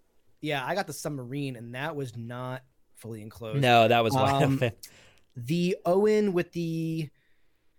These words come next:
Speaker 1: uh, not a Stygimoloch,
Speaker 2: Oh, yeah,
Speaker 1: um,
Speaker 2: yeah, that one was
Speaker 1: Draco
Speaker 2: fully
Speaker 1: Rex. That one was fully
Speaker 2: Yeah.
Speaker 1: enclosed. That box is actually, that box is gorgeous.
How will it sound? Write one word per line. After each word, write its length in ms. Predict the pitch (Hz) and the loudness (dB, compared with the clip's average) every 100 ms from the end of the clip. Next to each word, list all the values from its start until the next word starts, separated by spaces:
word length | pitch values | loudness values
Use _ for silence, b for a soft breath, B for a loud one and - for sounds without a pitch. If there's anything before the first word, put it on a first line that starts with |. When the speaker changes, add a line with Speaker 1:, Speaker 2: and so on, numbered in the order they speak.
| - | -10
Speaker 1:
uh, 300 | 135 139 139 | -4 -2 -2
not 120 | 139 | -2
a 40 | 131 | -6
Stygimoloch, 800 | - 135 123 120 117 120 - - | -6 -8 -8 -8 -6 -8 -10 -4
Speaker 2:
Oh, 160 | - 226 | 4 6
yeah, 140 | 226 | 6
Speaker 1:
um, 60 | 208 | 6
Speaker 2:
yeah, 100 | 143 | 6
that 200 | 127 147 | 6 4
one 100 | 143 | 2
was 160 | 139 196 | 0 2
Speaker 1:
Draco 100 | 165 | 4
Speaker 2:
fully 120 | 123 127 | 4 2
Speaker 1:
Rex. 220 | - - | -2 -10
That 220 | 139 156 190 | -4 -2 0
one 120 | 190 | 0
was 120 | 180 | 0
fully 200 | - - | 0 2
Speaker 2:
Yeah. 120 | 113 | 4
Speaker 1:
enclosed. 220 | 117 143 135 | 2 0 0
That 180 | - | -2
box 260 | - 190 - | 0 -2 -2
is 80 | 139 | -10
actually, 440 | 135 139 135 127 110 _ - | -10 -10 -12 -14 -16 _ -20
that 180 | - 151 | -20 -16
box 280 | 131 123 117 | -16 -16 -20
is 100 | 107 | -20
gorgeous. 600 | - 113 104 95 - | -16 -14 -14 -18 -20